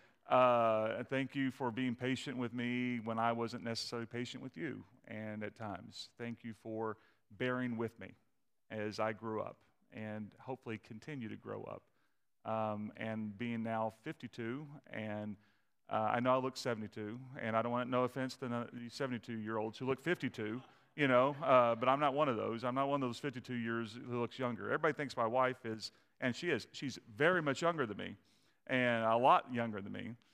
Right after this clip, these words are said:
And, uh, and, and, uh, she is younger than me, but she looks a lot younger than me. And I, I, I, you know, but, uh, but again, I just, um, I, I,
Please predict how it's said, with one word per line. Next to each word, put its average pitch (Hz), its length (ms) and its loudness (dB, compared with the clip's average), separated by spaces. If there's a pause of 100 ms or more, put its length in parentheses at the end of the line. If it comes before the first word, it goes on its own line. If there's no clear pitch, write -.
(320)
And, 127 300 2
uh, 113 300 6 (1600)
and, 131 220 2
and, 104 200 -4
uh, 113 340 -6 (420)
she 208 200 0
is 262 180 4
younger 131 260 6
than 110 80 -2
me, 120 180 -2
but 147 160 0
she 196 220 2
looks 196 480 8 (300)
a 165 140 12
lot 160 300 12
younger 143 280 4
than 110 160 -2
me. 110 360 -2
And 123 520 2
I, 120 560 4
I, - 40 0
I, 123 120 2 (180)
you 123 80 -6
know, 101 220 -6
but, 117 160 -2 (600)
uh, 107 340 4 (180)
but 127 160 -8
again, 123 280 0
I 107 80 0
just, 120 300 -6
um, 104 320 0 (600)
I, 110 260 -8
I, 110 40 -4